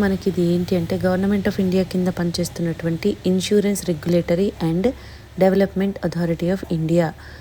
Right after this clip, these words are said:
మీకు ఐఆర్డీఏఐ అంటే Insurance Regulatory and Development Authority of India. వీళ్ళు మనకి నోటిఫికేషన్ రిలీజ్ చేస్తున్నారండి. ఇది చూడండి, హైదరాబాద్లోనే ఉంది ఆఫీస్. So వీళ్ళు ఆన్లైన్లోనే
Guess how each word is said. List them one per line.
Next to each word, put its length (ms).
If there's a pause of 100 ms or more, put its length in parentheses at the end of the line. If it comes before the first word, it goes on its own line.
(340)
మీకు 260 (260)
ఐఆర్డీఏఐ 1160 (240)
అంటే 240 (600)
Insurance 520
Regulatory 560 (140)
and 180
Development 600
Authority 480
of 40 (120)
India. 200 (140)
వీళ్ళు 300
మనకి 280
నోటిఫికేషన్ 600
రిలీజ్ 280
చేస్తున్నారండి. 640 (680)
ఇది 180
చూడండి, 400
హైదరాబాద్లోనే 680 (100)
ఉంది 240
ఆఫీస్. 360 (840)
So 100 (120)
వీళ్ళు 280 (380)
ఆన్లైన్లోనే 640